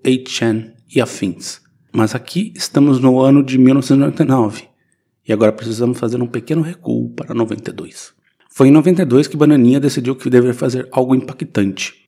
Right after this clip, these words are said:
E ali ele entendeu que a solução seria cometer algum tipo de massacre. Nos primeiros rascunhos, a ideia era atacar alguma escola. E durante sete anos ele foi burilando a ideia, chegando a cogitar a própria faculdade. Mas nunca passou do estágio da imaginação.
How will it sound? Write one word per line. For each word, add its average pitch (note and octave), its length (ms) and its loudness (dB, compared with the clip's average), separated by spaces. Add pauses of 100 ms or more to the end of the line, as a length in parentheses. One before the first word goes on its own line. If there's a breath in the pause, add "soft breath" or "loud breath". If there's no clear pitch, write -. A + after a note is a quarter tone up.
E B2 120 4
ali B2 180 2
ele F3+ 120 6
entendeu D3+ 260 2
que D#3+ 80 -2
a D3 40 -2
solução C#3+ 460 0
seria D3 180 -2
cometer C#3+ 300 2
algum C#3+ 220 2
tipo E3 260 -4
de D3 80 -2
massacre. A#2+ 680 -2 (160)
Nos E3 160 0
primeiros G3 420 2
rascunhos, D3+ 720 4
a B2 120 0
ideia A#2+ 260 2
era C#3 80 0
atacar C3+ 320 -4
alguma C3 260 -2
escola. G#2+ 560 -2 (240)
E B2+ 60 -10
durante B2 300 4
sete E3 340 -2
anos D3 240 4
ele D3+ 100 0
foi D3 220 -2
burilando D3+ 480 4
a D3+ 40 4
ideia, A#2 380 2
chegando C3+ 360 -2
a C#3+ 40 -4
cogitar C3+ 380 -4
a B2 60 -6
própria D3 320 -2
faculdade. A#2 680 -2 (540)
Mas E3 180 2
nunca G#3 260 6
passou D#3+ 380 0
do D3 80 -2
estágio C3 420 -4
da C3 160 0
imaginação. C3 760 -2